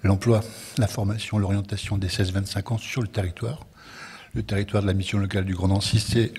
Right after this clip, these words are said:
la métropole plus le, le territoire du, du Pays du Ciel et du Vermois, un peu plus au sud. La maison de l'emploi, elle, elle a plutôt vocation à être tournée vers le, le développement économique.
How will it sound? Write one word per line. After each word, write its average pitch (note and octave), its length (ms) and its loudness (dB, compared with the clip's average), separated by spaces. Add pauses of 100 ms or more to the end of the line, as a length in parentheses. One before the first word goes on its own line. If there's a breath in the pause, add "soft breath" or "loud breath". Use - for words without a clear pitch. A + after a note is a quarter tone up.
(100)
la F#2+ 80 0
métropole G2+ 560 2
plus - 400 -6 (600 loud breath)
le, G#2 100 0 (240)
le F#2+ 240 0
territoire F#2 480 -2
du, F2 160 -6 (220)
du G2 100 -10
Pays G#2 200 0
du F#2+ 80 -6
Ciel F#2 220 -2
et - 20 -2
du E2 100 -6
Vermois, G2 280 -2
un - 20 -4
peu - 120 -8
plus F#2+ 200 -6
au F#2+ 60 -2
sud. - 340 0 (1400 loud breath)
La A2 140 0
maison G#2+ 240 6
de G2+ 60 2
l'emploi, B2 340 2
elle, C3+ 80 4
elle G2+ 100 4
a G2+ 80 2
plutôt - 260 -2
vocation A#2+ 560 0
à G#2+ 60 2
être G2 160 -4
tournée G#2 260 2
vers G2 160 2
le, G2 360 0
le G2+ 80 0
développement G2+ 420 2
économique. G2+ 580 -2